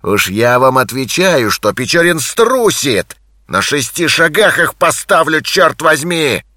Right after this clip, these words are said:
Согласны ли, господа?» «Славно придумано! Согласны! Почему же нет?» —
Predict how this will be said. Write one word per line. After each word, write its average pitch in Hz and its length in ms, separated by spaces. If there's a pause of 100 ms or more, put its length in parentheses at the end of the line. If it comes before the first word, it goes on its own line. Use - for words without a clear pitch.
Согласны - 640
ли, 185 160
господа?» 139 720 (680)
«Славно 139 640
придумано! 226 1160 (280)
Согласны! 165 1300 (140)
Почему 170 480
же 160 180
нет?» — 160 520